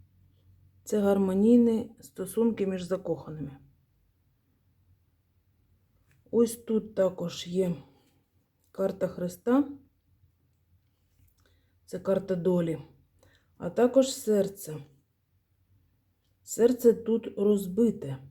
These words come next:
Тому уважно дивіться на свої обставини, що саме складається, і, можливо, їх можна якось виправити. Ось тут якісь заборгованості,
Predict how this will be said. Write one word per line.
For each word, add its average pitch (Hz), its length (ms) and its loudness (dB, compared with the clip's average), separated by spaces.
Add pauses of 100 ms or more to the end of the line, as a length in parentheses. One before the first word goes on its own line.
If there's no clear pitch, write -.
(920)
Тому 214 360 6
уважно 202 760 2
дивіться 196 580 -2
на 180 160 -2
свої 185 280 0
обставини, 196 840 2 (2000)
що 233 300 4
саме 214 680 0
складається, 214 840 4
і, 185 260 0
можливо, 190 480 6
їх 202 320 2
можна 196 320 -4
якось 180 380 -8
виправити. 165 640 -4 (2000)
Ось 240 240 4
тут 202 280 -2
якісь 196 320 2
заборгованості, 214 1160 4